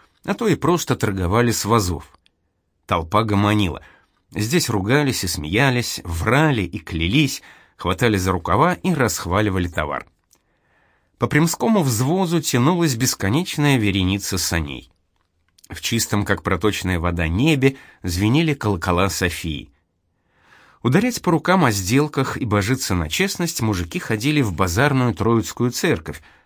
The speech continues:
огороженную невысоким заборчиком, чтобы торгующие враже не выперли на паперть. Новицкий проталкивался сквозь сутолоку, придерживая треуголку. Он шёл к Ремезовым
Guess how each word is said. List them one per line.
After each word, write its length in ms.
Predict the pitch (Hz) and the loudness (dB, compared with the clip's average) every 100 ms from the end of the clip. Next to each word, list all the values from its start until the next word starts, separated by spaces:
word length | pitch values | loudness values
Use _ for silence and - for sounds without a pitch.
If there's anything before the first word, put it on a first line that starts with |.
| _ | _
огороженную 520 | 87 92 123 104 107 | -4 0 0 2 2
невысоким 500 | 95 85 82 98 87 | 2 0 -2 -2 -2
заборчиком, 540 | 87 87 165 - - 156 | -2 0 -2 -4 -8 -8
чтобы 260 | - 143 | -4 -4
торгующие 880 | 120 113 98 98 156 147 - 131 123 - | -2 -2 -2 0 0 0 -2 0 0 -2
враже 680 | 82 82 95 123 104 113 92 _ | -6 -2 2 2 2 0 -4 _
не 180 | 113 117 | -2 0
выперли 500 | 87 92 104 87 87 | 0 -2 -2 -2 0
на 160 | 90 85 | 0 -2
паперть. 640 | - 78 - - - - _ _ _ _ _ _ _ _ _ _ _ _ _ _ - | -2 -2 -4 -16 -18 -20 _ _ _ _ _ _ _ _ _ _ _ _ _ _ 0
Новицкий 480 | 139 226 262 220 208 | 2 2 0 -2 0
проталкивался 680 | 160 151 190 - 151 - | 0 0 -2 2 0 2
сквозь 300 | 123 - 110 | -2 2 2
сутолоку, 560 | - 185 190 175 165 147 | 2 -2 0 -2 0 -2
придерживая 640 | 135 107 101 110 104 104 | 0 2 2 2 2 2
треуголку. 680 | 85 104 95 98 95 80 - _ _ _ _ _ _ | 2 0 2 2 0 -2 -18 _ _ _ _ _ _
Он 160 | 101 98 | -2 -2
шёл 240 | - 92 | 0 -2
к 80 | 82 | 0
Ремезовым 580 | 104 147 139 135 127 | 2 2 2 2 2